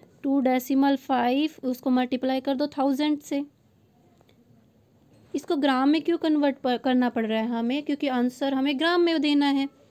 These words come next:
तो हमारे पास क्या आएगा? टू थाउजेंड फ़ाइव हंड्रेड ग्राम्स।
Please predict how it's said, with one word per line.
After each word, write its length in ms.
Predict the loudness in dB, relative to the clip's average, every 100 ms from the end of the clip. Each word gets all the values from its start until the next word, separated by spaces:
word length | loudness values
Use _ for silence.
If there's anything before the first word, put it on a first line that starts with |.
| -20 _ _ -6
तो 60 | 0
हमारे 260 | 2 0
पास 300 | 0 -2 -2
क्या 140 | -2 -2
आएगा? 320 | 0 -2 -4 _ _ -20 _ _ _ _ _ _ _ _ _ _ _ _
टू 80 | -6
थाउजेंड 400 | -2 0 2 0
फ़ाइव 340 | 0 0 0 0
हंड्रेड 420 | 0 2 2 0 -6 -20 _ -20 -20 -10 0
ग्राम्स। 640 | 2 2 0 -6 -12